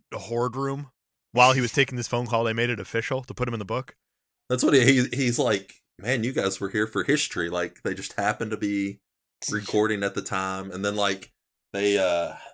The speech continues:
Speaker 2: they jumped to Steve in, in, like, a minivan with his daughter. And his daughter's like, "Why does everyone make such a big deal out of being in the Guinness Book of World Records?"
Speaker 1: Is it cool to be in the book now?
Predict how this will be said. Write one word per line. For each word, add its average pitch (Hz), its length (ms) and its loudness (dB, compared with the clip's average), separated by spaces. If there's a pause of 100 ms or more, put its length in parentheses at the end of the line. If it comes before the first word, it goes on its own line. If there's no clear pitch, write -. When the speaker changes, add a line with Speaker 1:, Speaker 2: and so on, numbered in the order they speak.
Speaker 2:
they 110 120 0
jumped 110 440 -6
to 98 280 -2
Steve 120 580 -4
in, 95 360 -6
in, 92 140 -18
like, 90 200 -6
a 85 60 -6
minivan 120 720 -4
with 98 120 -4
his 90 180 -6
daughter. 110 340 0
And 135 80 -2
his 101 140 -4
daughter's 110 360 0
like, 90 320 -6 (420)
"Why 95 240 -4
does 139 200 -4
everyone 120 580 -8 (140)
make 113 220 -8
such - 200 -10
a 104 60 -10
big 110 200 -8
deal 107 280 -4
out 90 100 -6
of 87 80 -12
being 98 220 -4
in 98 120 -8
the 92 60 -8
Guinness 95 360 -8
Book - 240 -16
of 92 40 -12
World 95 220 -6
Records?" - 640 -8 (580)
Speaker 1:
Is 170 180 0
it 214 120 -2
cool 196 320 4
to 233 80 2
be 220 120 0
in 208 80 2
the 165 60 4
book 175 240 2
now? 156 460 2